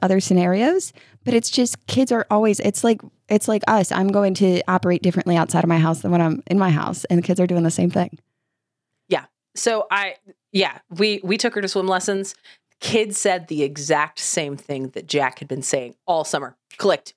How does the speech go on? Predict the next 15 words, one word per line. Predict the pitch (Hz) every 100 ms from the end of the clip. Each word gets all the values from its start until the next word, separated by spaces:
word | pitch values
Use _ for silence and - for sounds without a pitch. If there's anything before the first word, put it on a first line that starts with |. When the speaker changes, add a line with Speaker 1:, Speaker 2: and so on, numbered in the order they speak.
| -
Speaker 2:
immediately. | 196 180 156 147 151 131
Speaker 1:
<laughs> | 277 277 - 415 -
Speaker 2:
Just | - 453 - 466 - _ _ _ _ _ _ _ _ _ - - - 247
now, | 262
do | 233 277
I |
think | 269 302 269
that | 254 226
we | 233
laid | 220 202
the | 190
groundwork | 180 202 240 240 254
for | - 262
that? | 240 214
Yeah. | 160 123